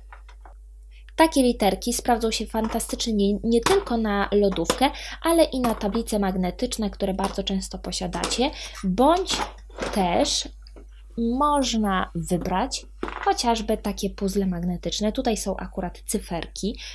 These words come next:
i w środku znajdziemy taką mini tablicę. Tutaj akurat jest czysta biała. No i w środku mamy do wypchnięcia różne magnesy. Proszę bardzo. Więc tak naprawdę tutaj mamy zestaw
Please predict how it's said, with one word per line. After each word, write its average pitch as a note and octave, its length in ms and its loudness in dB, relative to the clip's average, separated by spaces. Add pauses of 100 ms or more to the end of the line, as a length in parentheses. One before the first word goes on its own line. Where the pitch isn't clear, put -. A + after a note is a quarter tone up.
(180)
i F4 160 2
w - 100 -8
środku G3 540 2
znajdziemy F#3 720 2 (340)
taką C4+ 460 2
mini F#3+ 340 2
tablicę. F3 500 -2
Tutaj A#3 220 -2
akurat F3+ 320 -4
jest - 180 -8
czysta - 360 -8
biała. C#4+ 320 -4 (360)
No G4+ 60 0
i B3+ 100 -2
w - 60 -8
środku A#3+ 440 -2
mamy F#3+ 280 0
do F#3 120 0
wypchnięcia F#3 880 -2 (380)
różne A#3 880 0 (540)
magnesy. F3 1300 -4 (200)
Proszę - 400 -14
bardzo. - 360 -18 (1400)
Więc G#3 200 0
tak G3 160 -2
naprawdę F#3+ 420 -2
tutaj G#3 280 2
mamy F#3+ 240 0
zestaw F#3+ 360 -2